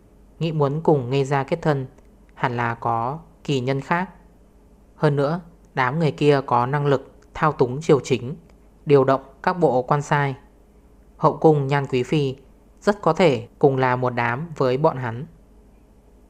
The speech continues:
Đám người kia cùng hoàng thượng không thể nghi ngờ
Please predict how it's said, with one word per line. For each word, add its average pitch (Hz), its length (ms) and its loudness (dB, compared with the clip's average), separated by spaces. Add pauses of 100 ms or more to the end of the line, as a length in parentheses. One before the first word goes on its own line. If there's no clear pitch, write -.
(140)
Đám 127 220 0
người 156 100 4
kia 143 340 2
cùng 127 200 0
hoàng 117 200 -4
thượng 131 220 -4 (520)
không 196 140 -2
thể 170 140 2
nghi 151 120 -2
ngờ 135 340 0